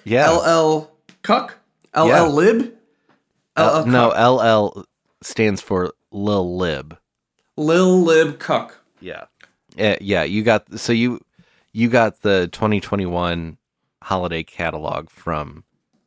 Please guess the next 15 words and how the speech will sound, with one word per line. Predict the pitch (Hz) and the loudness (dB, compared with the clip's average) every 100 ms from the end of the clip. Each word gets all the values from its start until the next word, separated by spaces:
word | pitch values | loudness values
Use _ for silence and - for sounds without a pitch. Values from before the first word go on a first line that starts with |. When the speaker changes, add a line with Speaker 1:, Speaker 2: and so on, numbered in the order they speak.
| - | -10
Speaker 1:
L | 90 73 | -8 -6
L | 76 | -8
Cuck. | - 82 - - - _ _ _ _ - | -8 -8 -10 -14 -20 _ _ _ _ -6
Speaker 2:
I | 151 | -2
did. | 147 127 107 - _ | 0 0 -2 -10 _
I | - 139 | -4 -2
did, | 131 123 | 2 2
and | 139 131 127 135 | 0 0 2 2
that's | 131 151 | 2 2
where | 131 | 2
I | |
got | 120 123 | 0 -2
my | 127 | -2
new | 131 | -4
purse. | 131 127 113 139 - | -4 -2 -2 -4 -10